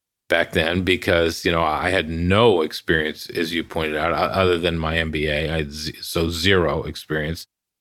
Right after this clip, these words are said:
And let's be frank, I wasn't the greatest student at Columbia. I was selected to be the class speaker, no doubt because of my charming personality, but I was not a great student.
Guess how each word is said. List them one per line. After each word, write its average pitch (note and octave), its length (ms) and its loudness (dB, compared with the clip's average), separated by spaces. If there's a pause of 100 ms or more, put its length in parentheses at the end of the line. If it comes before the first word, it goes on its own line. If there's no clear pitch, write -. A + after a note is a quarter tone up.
(260)
And F2 380 0 (260)
let's G2 160 2
be F#2+ 120 0
frank, E2+ 400 0
I F2 40 6
wasn't E2+ 380 2
the E2 100 0
greatest E2 640 -2 (440)
student F2+ 600 0
at E2 200 -4
Columbia. E2 680 2 (720)
I F2+ 100 2
was F2+ 280 4
selected E2+ 460 0
to E2 80 -2
be E2 100 -2
the D2+ 100 -4
class D#2+ 320 0
speaker, F#2+ 600 0 (720)
no F2 180 0
doubt D2+ 240 -2
because D#2+ 300 -2
of D2+ 80 -4
my D#2 160 -4
charming E2+ 420 2
personality, F2+ 720 2 (420)
but G2 280 4 (420)
I F2 120 2
was E2+ 140 -2
not F2 140 2
a D2+ 60 -2
great D#2 240 0
student. F2 280 -2